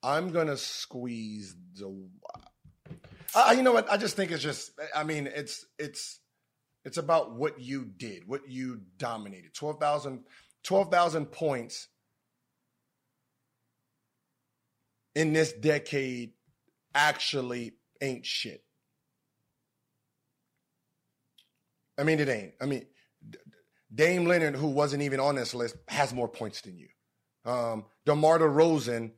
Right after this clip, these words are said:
who wasn't on the list, is sixth in scoring. So if this was just about scoring, you know what? You're, you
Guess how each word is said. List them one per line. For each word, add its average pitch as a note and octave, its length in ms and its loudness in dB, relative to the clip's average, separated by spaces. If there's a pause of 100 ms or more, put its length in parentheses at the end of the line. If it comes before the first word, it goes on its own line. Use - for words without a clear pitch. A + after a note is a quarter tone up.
who D3 120 -4
wasn't C#3 280 2
on C3+ 100 2
the B2+ 60 -2
list, C3+ 260 0
is - 140 -4
sixth - 400 -6
in C#3+ 160 -2
scoring. G#2+ 600 -2 (280)
So E3+ 160 2
if D#3+ 80 -2
this G#3 180 2
was D3+ 100 -4
just F3 180 -4
about C3+ 240 -2
scoring, C3 640 0 (320)
you G3+ 140 0
know E3+ 100 0
what? C#3+ 220 -6
You're, D#3 240 -6
you D3 260 -8